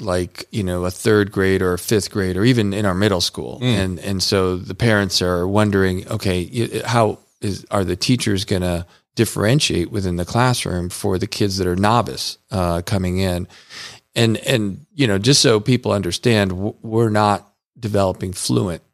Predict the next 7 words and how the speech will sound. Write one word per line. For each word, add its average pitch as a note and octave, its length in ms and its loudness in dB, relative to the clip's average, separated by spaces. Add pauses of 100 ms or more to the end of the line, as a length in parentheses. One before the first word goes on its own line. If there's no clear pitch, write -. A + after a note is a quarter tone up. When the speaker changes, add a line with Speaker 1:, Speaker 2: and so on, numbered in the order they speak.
(280)
Speaker 1:
you G#2+ 140 -4
know, F2 160 -2
speakers, - 720 -2
Speaker 2:
Yeah. A2+ 80 -4
Mm-hmm. G2 260 2
Speaker 1:
um, F#2 260 0
but A2+ 360 0